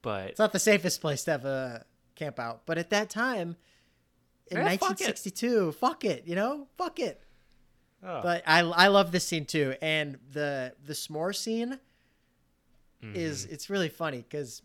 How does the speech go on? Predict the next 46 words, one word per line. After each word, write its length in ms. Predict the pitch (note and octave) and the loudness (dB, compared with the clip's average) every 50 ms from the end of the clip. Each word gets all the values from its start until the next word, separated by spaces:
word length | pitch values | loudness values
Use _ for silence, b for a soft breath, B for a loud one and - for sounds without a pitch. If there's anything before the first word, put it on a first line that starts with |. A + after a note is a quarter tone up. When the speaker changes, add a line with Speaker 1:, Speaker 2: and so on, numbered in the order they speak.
| _ _ | _ _
Speaker 2:
you 200 | D3+ D#3 E3+ F3+ | -12 -10 -10 -10
could 260 | - - - C#4+ C#4 C4 | -6 0 0 2 2 2
argue 440 | F#3 F3+ F#3 F#3+ E3 D#3 C#3+ B2+ A#2 | 2 2 0 0 -2 -4 -6 -6 -6
that 200 | C3+ C3+ B2+ - _ | -8 -10 -10 -12 _
the 100 | C#3+ D3 | -10 -8
s'more 480 | C#3+ - - - E3 D#3+ E3+ F3+ F3 E3+ | -8 -8 -8 -6 -4 -2 0 0 0 -2
moment 420 | D3+ A#2+ A#2 A2+ A#2 A#2 A2+ - _ b b b b b b b _ - | -2 -4 -4 -6 -8 -10 -10 -14 _ b b b b b b b _ -8
is 240 | D#3+ D3 C3+ A2+ | -6 -6 -6 -6
the 80 | B2 D3 | -8 -6
most 220 | D3 C#3 B2+ - | -6 -6 -6 -6
popular 560 | - D3+ C#3+ C#3+ - C#3 C3 B2+ B2 A#2+ A#2 A2 - _ _ _ _ _ _ - | -6 -6 -6 -6 -6 -8 -6 -6 -6 -6 -8 -10 -14 _ _ _ _ _ _ -8
moment 260 | C#3 C3+ C3 B2+ B2 | -6 -6 -4 -6 -6
of 60 | A#2+ | -8
this 140 | A2 A2 - | -10 -12 -10
movie, 340 | B2 B2 B2+ D3+ F3 F#3+ D#3+ | -10 -8 -6 -4 -6 -6 -6
and 120 | C3+ B2+ | -6 -8
it's 120 | C3 B2+ - | -8 -8 -8
kinda 200 | - F3 D#3+ C#3 | -6 -6 -4 -4
like, 200 | C3 A#2 - - _ | -6 -6 -8 -12 _
it's 120 | C#3 - | -18 -16
a 60 | - - | -12 -10
scene 340 | - - G3 F#3+ F3+ D#3+ | -8 -4 -2 -2 -2 -2
within 220 | C3+ B2 B2 C3+ B2+ | -4 -6 -6 -6 -8
a 60 | A2+ | -8
scene, 380 | - - A#2 G#2+ G#2 G#2+ A2 A2+ | -10 -12 -12 -12 -14 -14 -16 -14
you 80 | B2 B2 | -12 -10
know? 240 | B2 A#2+ B2+ C3 b b b b | -10 -10 -10 -10 b b b b
Speaker 1:
Right. 160 | A#2 A2 G#2+ G2+ | -4 -4 -2 -2
Speaker 2:
'Cause 120 | D#3 D3+ | -2 -4
the 80 | - C#3+ | -6 -10
camp 380 | - - - A3+ B3 A#3+ - F3 | -10 -4 0 0 0 2 4 6
out 320 | D#3 D3 C#3 C#3 - - _ _ - | 6 6 4 2 -2 -8 _ _ -12
is 160 | D#3 C#3+ B2 | -10 -10 -10
this, 200 | C3 C#3+ - - | -10 -10 -10 -10
has 220 | - D#3 D3+ D3 C3+ | -8 -8 -8 -8 -6
this 180 | D3 C3+ - | -8 -10 -12
whole, 520 | - - - F3+ F3 E3+ E3 D#3+ D3+ - _ _ _ _ _ _ _ _ _ _ _ _ - - - | -10 -4 0 2 4 4 4 2 0 -4 _ _ _ _ _ _ _ _ _ _ _ _ -20 -12 -12
is 140 | D3 - - | -10 -10 -8
this, 280 | D#3 D3+ - - - - | -10 -10 -10 -12 -12 -10
has 160 | D3 C#3 C3 D3 | -8 -6 -4 -2
all 120 | D#3 D#3+ | -2 -2
this 140 | D#3 D#3 - | -2 -4 -4
stuff 220 | - E3 C#3+ - | -4 -4 -6 -4
going 200 | - C3+ B2 A#2+ | -6 -8 -6 -6
on 160 | A#2 A#2 A#2 A#2 | -8 -8 -8 -8
with 260 | B2 A#2+ - _ _ | -10 -10 -12 _ _